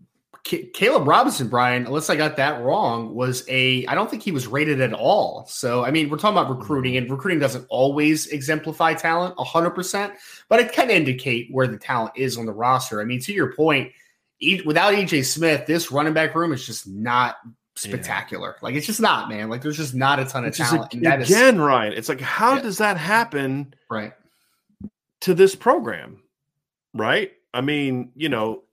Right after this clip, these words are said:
Speaker 1: Well, Brian, we were talking about on the show yesterday. I don't know if you heard this, but someone talked about the running back room,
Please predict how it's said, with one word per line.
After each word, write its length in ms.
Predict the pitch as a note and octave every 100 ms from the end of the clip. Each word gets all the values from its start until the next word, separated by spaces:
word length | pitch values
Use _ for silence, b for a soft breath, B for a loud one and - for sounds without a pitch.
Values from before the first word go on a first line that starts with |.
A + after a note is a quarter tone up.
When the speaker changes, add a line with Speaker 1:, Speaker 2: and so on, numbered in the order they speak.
| - B B B B B -
Speaker 1:
Well, 140 | F3
Brian, 240 | F3 A3 G#3
we 80 | B3+
were 100 | C#4
talking 260 | C#4+ C4+
about 200 | A#3+ G#3+ F3
on 180 | F#3
the 60 | E3+
show 220 | - G3
yesterday. 680 | B2+ C#3+ G#3 - C3+ G#2+ G#2
I 20 |
don't 140 | A#2+ D3+
know 80 | D#3+
if 100 | C#3+
you 80 |
heard 240 | B2+ D3+ B2+
this, 220 | C#3 -
but 220 | C#3+ C#3
someone 300 | G3 G3+ G3
talked 220 | F#3 F#3
about 160 | F3+ D#3+
the 80 | B2
running 300 | A#2 F#3+ C4
back 260 | B2 A#2+
room, 300 | C3 B2+ A2+